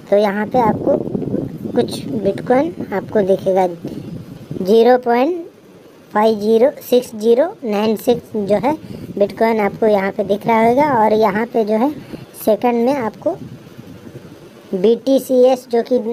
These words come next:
ये अभी लॉन्च होने वाला है, ये टेस्टनेट लॉन्च हो चुका है। और थर्ड जो है इसमें ये बीटीसी गिवअवे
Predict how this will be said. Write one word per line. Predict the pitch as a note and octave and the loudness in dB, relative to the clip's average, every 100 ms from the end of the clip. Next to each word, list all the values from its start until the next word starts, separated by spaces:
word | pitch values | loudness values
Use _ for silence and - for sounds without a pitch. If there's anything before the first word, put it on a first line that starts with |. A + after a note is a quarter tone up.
| A3+ - - - - C4 | -8 -12 -20 -20 -16 -2
ये | G#3+ A3 A3 - - - | 2 2 2 -6 -10 -2
अभी | G3 A3 | 2 2
लॉन्च | G#3+ A3+ A#3 A3+ | 2 0 0 0
होने | A3+ A3+ | 0 2
वाला | A3 G#3+ | 2 2
है, | G#3+ A#3+ A3+ | 0 2 2
ये | A3 C#4+ - | 2 0 0
टेस्टनेट | A3 - A3+ A3+ A3 | -2 0 -2 -2 0
लॉन्च | G#3+ A3+ A3 A3+ | 0 0 0 -2
हो | A3 | -2
चुका | A#3+ A#3 A3 | -2 0 0
है। | C4 E4 - - - - | 0 -6 -12 -16 -16 -6
और | G3+ G3+ - - - | -2 -2 -4 -12 -2
थर्ड | A3+ B3 B3 G#3+ | -2 0 -6 -4
जो | A3 | -2
है | G3+ B3 | 0 0
इसमें | A3+ A#3 C#4+ F#4+ - - - - A3 | 0 -2 -2 -4 -12 -20 -20 -8 -2
ये | B3 - - - - - - - - - - - - | 0 -2 -12 -20 -20 -20 -20 -20 -20 -20 -20 -20 -10
बीटीसी | G3+ F#3 G#3+ C4 B3+ C4 A#3+ | -4 0 2 2 2 2 0
गिवअवे | G3+ G#3+ G#3 A#3 C#4+ | -2 -4 -2 0 0